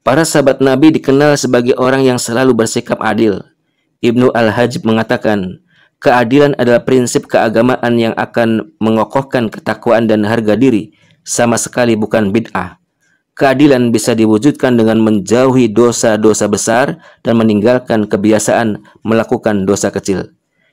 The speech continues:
Ibnu Al-Athir menjelaskan, ungkapan keagamaan untuk mengecualikan orang kafir, sementara ungkapan mengokohkan ketakwaan dan harga diri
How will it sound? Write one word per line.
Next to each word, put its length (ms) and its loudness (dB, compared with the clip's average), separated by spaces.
Ibnu 320 2
Al-Athir 560 0
menjelaskan, 720 0
ungkapan 640 0
keagamaan 960 -2
untuk 320 0
mengecualikan 640 0
orang 320 -2
kafir, 480 0
sementara 560 0
ungkapan 720 -2
mengokohkan 720 0
ketakwaan 560 -2
dan 160 2
harga 320 0
diri 400 2